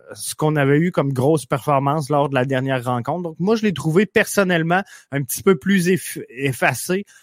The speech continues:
pas moins efficace, euh, pour, euh, autant.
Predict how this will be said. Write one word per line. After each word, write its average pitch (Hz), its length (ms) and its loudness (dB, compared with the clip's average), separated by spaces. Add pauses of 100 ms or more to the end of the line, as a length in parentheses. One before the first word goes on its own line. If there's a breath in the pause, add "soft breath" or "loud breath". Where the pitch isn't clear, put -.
(160 soft breath)
pas 214 140 6
moins 208 380 4
efficace, 185 840 -2
euh, 156 160 2
pour, 156 500 -2
euh, 131 560 -2 (200)
autant. 156 480 -2